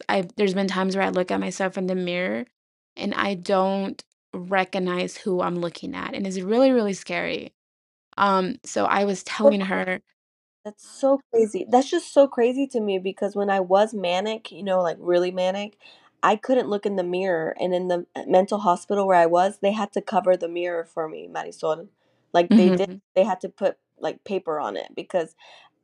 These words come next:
Speaker 2: I would get scared when I looked in the mirror.
Speaker 1: I feel like those haven't, that doesn't happen every day, but those moments that it, it has happened, it's super scary because it's like a,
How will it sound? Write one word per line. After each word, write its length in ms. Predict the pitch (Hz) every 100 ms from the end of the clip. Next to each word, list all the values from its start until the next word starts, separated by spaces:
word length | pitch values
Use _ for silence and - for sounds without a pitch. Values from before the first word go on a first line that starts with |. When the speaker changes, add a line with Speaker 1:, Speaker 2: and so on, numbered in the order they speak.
| -
Speaker 2:
I 200 | 170 196
would 220 | 190 180
get 180 | 165 _
scared 420 | _ - 180 190
when 100 | 208
I 80 | 196
looked 300 | 170 165 170
in 100 | 160
the 80 | 160
mirror. 520 | 160 - - 202 208 _ _ _ _ _ _ _ _ _ - - _ -
Speaker 1:
I 100 | 190
feel 160 | 190 196
like 220 | 196 180
those 300 | 185 175 - -
haven't, 500 | 175 175 185 175 -
that 80 | 202
doesn't 220 | 220 214
happen 340 | 190 185 196
every 220 | 190 175 180
day, 340 | 170 165 180
but 180 | 180 185
those 200 | 185 185
moments 340 | 180 180 180
that 140 | 185 175
it, 100 | - 185
it 60 |
has 280 | 165 185 185
happened, 340 | - 190 208
it's 200 | 180 - -
super 220 | 196 185
scary 460 | 180 - 175 175 170
because 480 | 175 165 185 175 - - _ -
it's 80 | 196
like 140 | 226
a, 260 | 220 190 180